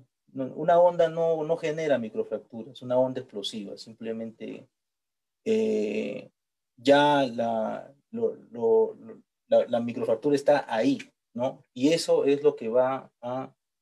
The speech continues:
originar, digamos, eh, la granulometría en el proceso final, ¿no? Pon-, pongo una lámina de cómo,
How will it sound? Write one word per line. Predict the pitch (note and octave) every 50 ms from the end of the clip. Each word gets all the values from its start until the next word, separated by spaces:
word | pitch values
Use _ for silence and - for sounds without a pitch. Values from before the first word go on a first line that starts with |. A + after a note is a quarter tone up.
| _ _ _ _ _ _ _ _ _ _
originar, | A#2+ B2 A#2+ A#2+ A2+ - A#2+ A#2+ C3+ D3 D3 C#3+ C#3 C3
digamos, | A#2 A#2+ A#2 B2 B2 B2 B2+ B2+ B2+ - - - - _ _ _
eh, | - G#2+ G#2 G2+ - - -
la | A#2 A2+
granulometría | A2+ A2 A2 A2+ A2 A2+ A2 A2 A2 - - D3 E3 D#3+ D3 B2 A#2
en | A2+
el | A2+ A2
proceso | - A2+ A2 - B2+ B2 - B2+
final, | - - G#2+ G#2 A2+ A2+ G2+ G2 -
¿no? | - A#2+ C3+ _ _ _ _ _ _ _ _ _ _ _ _ _ _ _ _ _ _ _ _ _ _ _ _ _ _ _ _ _ _ _ _ _ _ _ _ _ _ _ _ _ _ _ _ _ _ _ _ _ _ _ _ _ _ _ _ _ _ _ _ A#2
Pon-, | C#3+ D#3 D#3+ D#3 D3 -
pongo | - F3 F3 F3 F3 E3+ E3 D#3+
una | E3 E3 D#3+ D3+
lámina | D3 D3+ D3+ D3+ D3+ D3 D3 D3 D3 C#3+ C#3+ C3+
de | A#2 A2+ A2 -
cómo, | - B2+ C3 C3 C3 B2+ B2 A2+ A2 G#2+ G2+ _